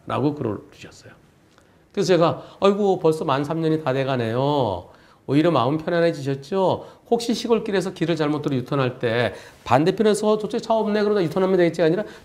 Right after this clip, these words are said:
뒤에서 오는 차에 사고 날 수도 있으니까, 아, 서로 이런 길에서는 조심하라는 의미로 유튜브에 올려도 될까요? 허락해 주시면 많은 분들께 도움이 될, 될 겁니다."라고 했더니, 아,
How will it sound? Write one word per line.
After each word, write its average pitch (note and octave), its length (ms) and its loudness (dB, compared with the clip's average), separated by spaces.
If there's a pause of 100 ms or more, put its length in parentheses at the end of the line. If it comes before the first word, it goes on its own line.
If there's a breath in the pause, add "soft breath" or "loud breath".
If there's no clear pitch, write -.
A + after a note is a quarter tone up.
뒤에서 A#3+ 640 2
오는 D3 320 4
차에 C3 380 0
사고 C3 220 -2
날 A2+ 120 -2
수도 C3 180 -10
있으니까, F#2+ 920 -4 (340 loud breath)
아, E2+ 160 -4
서로 F3 380 0
이런 D3+ 240 0
길에서는 C#3 320 -4
조심하라는 C3+ 500 -2
의미로 B2 320 -4
유튜브에 C#3 320 -6
올려도 A#2+ 260 -2
될까요? B2+ 760 -2 (320 loud breath)
허락해 B2+ 240 0
주시면 C#3 320 -2
많은 C3 300 0
분들께 C3+ 240 -2
도움이 D3 200 0
될, C#3+ 340 -4
될 C#3+ 260 -2
겁니다."라고 C#3 800 0
했더니, D#3+ 420 -2 (800 loud breath)
아, F3 120 -2